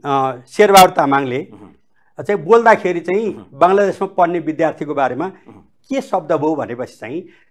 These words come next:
Speaker 1: सारा मान्छे उल्टिएर उहाँले चाहिँ राजीनामा दिनुभयो, होइन?
Speaker 2: उम्।
Speaker 1: उहाँको कुनै अपराध थियो र थिएन नि त,
Speaker 2: उम्।
Speaker 1: केही, अ, शब्द चिप्लेको। तर राष्ट्रै चिप्ल्याउने गरी यति ठुलो अपराध हुँदाखेरि पनि उहाँहरूले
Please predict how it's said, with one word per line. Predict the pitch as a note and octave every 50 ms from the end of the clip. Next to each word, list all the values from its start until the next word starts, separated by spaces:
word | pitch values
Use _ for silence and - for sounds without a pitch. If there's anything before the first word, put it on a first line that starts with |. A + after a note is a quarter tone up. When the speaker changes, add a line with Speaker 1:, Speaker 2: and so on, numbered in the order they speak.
| _ _ _
Speaker 1:
सारा | - - F#3 F3+ F#3 G#3+ A#3+ B3+ C4
मान्छे | B3 A3+ A3 G#3+ G#3 G#3+ A3+
उल्टिएर | G#3+ F#3+ G3+ F#3+ F3 - G3+ F#3+ F3+ F#3
उहाँले | F#3 E3 D3 D3 D3 D3
चाहिँ | D3 E3+ C#3+
राजीनामा | C#3 C3 C3 C#3+ C#3 B2+
दिनुभयो, | C3 C3 B2 A#2+ A2
होइन? | G2+ F#2 _ - C#3+ E3 - _ _ _
Speaker 2:
उम्। | - D#2+ -
Speaker 1:
उहाँको | D3+ E3+ - - A3+
कुनै | - G#3+ G#3+ G#3
अपराध | - - - - - - F#3 F3+ E3+ E3+
थियो | - - D3 D#3
र | F#3
थिएन | F3+ - - F3 G3+
नि | A#3+ G#3+
त, | D#3+ -
Speaker 2:
उम्। | D3 F#3+ - - _ _ _ _ _ -
Speaker 1:
केही, | A#3 A#3+ A3 F3+ - - - C#3 C#3+
अ, | C3+ C3
शब्द | C3 - - A3 A3 F#3 A#3+
चिप्लेको। | G#3+ A#3 - F3 - C#3+ B2+ A2 G2+ G2+ F#2 _ _ _ _ _ _ _ _ -
तर | A#3 C4 C#4+ C4+ F#3+ - - _ -
राष्ट्रै | D#3 D#3+ A3+ A#3+ - - - F4 F#4+ F#4
चिप्ल्याउने | F#4 D#4+ D4 A3+ C4+ C#4 C4+ C4+ C4
गरी | B3 B3 A#3+ B3 A#3+
यति | A3+ A#3 A#3+
ठुलो | - - B3 B3
अपराध | A3+ G3+ G#3 A3 A3 A3 G#3+
हुँदाखेरि | F#3 D3 D#3 F3 F3 F#3+ F#3+ F#3
पनि | F3+ G3 G#3 A3
उहाँहरूले | G#3 E3+ D#3 D#3+ D#3 D#3 E3 F3 F#3 F3+